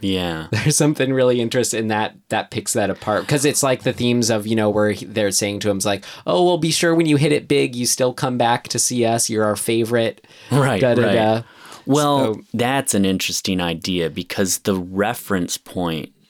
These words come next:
Speaker 1: is, is determining the validity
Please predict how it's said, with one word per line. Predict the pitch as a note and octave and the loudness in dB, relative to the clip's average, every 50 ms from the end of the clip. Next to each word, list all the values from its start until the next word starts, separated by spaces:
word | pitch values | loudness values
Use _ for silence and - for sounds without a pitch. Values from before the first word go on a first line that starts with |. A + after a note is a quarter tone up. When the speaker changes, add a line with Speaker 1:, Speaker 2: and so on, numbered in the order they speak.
| _ _ _ _ - | _ _ _ _ -2
Speaker 1:
is, | G2+ G2 F2+ D#2+ - D#2+ - _ | -2 0 0 -2 -4 -6 -6 _
is | - F#2+ F2+ E2+ E2+ - - - _ _ - G2 | -4 -4 -4 -4 -6 -8 -10 -12 _ _ -8 -4
determining | A2+ F#2+ - - - - G#2+ G#2+ G#2 G#2 G2 F#2+ F#2+ F#2 F2+ F#2 E2+ E2+ - - | -4 -4 -4 -4 -4 0 0 2 2 2 2 2 0 0 -2 -4 -4 -6 -8 -6
the | - G2 F#2 F2+ | -4 -4 -4 -4
validity | E2+ E2+ E2+ F#2+ F2+ F2 F2+ F2+ F#2 F#2+ F#2+ G2 F#2 E2+ F2+ E2+ D#2+ D#2+ D#2+ D#2 - | -4 -6 -4 -4 -4 -4 -2 -2 0 0 0 0 0 -2 -2 -4 -4 -4 -8 -10 -12